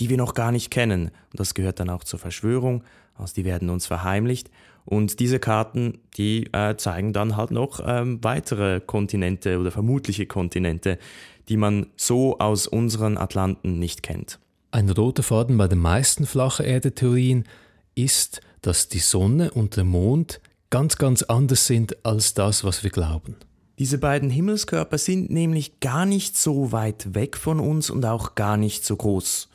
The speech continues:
Speaker 1: Die müssen dann halt auch kleiner sein, wenn sie näher sind. Und die reisen sozusagen wie bei einer Uhr die Zeiger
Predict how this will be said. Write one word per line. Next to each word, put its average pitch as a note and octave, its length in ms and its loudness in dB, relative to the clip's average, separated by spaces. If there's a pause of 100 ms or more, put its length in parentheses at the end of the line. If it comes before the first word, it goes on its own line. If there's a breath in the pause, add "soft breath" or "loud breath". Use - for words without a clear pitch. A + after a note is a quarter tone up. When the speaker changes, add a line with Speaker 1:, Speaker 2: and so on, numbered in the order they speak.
(460 soft breath)
Speaker 1:
Die - 60 -12
müssen F2+ 220 -4
dann D#2+ 180 -4
halt E2 160 -6
auch D#2+ 160 -8
kleiner G#2+ 280 0
sein, D2+ 220 -6
wenn E2+ 140 -2
sie E2 140 -4
näher F2 320 0
sind. G2 380 -2 (540 loud breath)
Und E3 540 -2
die B2 100 2
reisen C#3 460 0
sozusagen B2 1040 0
wie D#3 240 -2
bei F3+ 180 -2
einer A#2+ 320 0
Uhr C#3+ 240 0
die A#2 160 -8
Zeiger C#3 680 -2